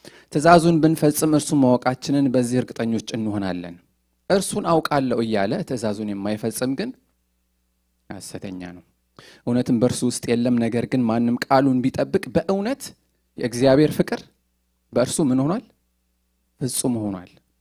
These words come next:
ስለዚህ ቁጥር አራት ላይ ዮሐንስ፣ እ፣ ወል ከእግዚአብሔር ጋር ኅብረት እንዲኖራችሁ የሚለውን ኮንሴፕት ከተናገረ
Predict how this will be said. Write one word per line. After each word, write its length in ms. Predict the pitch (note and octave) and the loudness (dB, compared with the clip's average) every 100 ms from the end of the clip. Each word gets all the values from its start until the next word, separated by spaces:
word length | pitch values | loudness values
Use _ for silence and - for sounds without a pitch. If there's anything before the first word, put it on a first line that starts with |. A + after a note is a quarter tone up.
| _ _ _ _ _ _ _ - | _ _ _ _ _ _ _ -2
ስለዚህ 280 | D#3 E3+ - | 0 0 0
ቁጥር 220 | - E3+ | -2 0
አራት 260 | D#3 D3 - | 0 -2 -2
ላይ 140 | B2 E3 - | -4 -4 4
ዮሐንስ፣ 460 | D3 D#3 B2 F3+ - - _ _ _ _ _ _ _ _ _ - | 6 6 4 0 -6 -12 _ _ _ _ _ _ _ _ _ 4
እ፣ 60 | C#3+ C3+ A#2+ - _ _ _ _ _ _ _ _ _ _ _ _ _ _ _ - | 8 8 8 2 _ _ _ _ _ _ _ _ _ _ _ _ _ _ _ 2
ወል 180 | C#3+ F3+ - _ _ _ | 4 4 -6 _ _ _
ከእግዚአብሔር 480 | D#3+ B2+ D3+ E3 E3 C#3 | -8 0 2 2 0 0
ጋር 220 | C3+ E3+ | -2 0
ኅብረት 320 | C#3+ C3+ C#3 | 0 0 2
እንዲኖራችሁ 680 | C3 B2+ C3+ A#2+ A2+ A2 - | 2 4 4 4 2 -2 -2
የሚለውን 320 | B2 A#2+ A#2+ | 0 2 0
ኮንሴፕት 420 | A2+ B2+ - A2+ - | 0 -2 -2 -4 -4
ከተናገረ 580 | B2 B2+ A2+ G#2+ A2+ | -6 -4 -4 -4 -4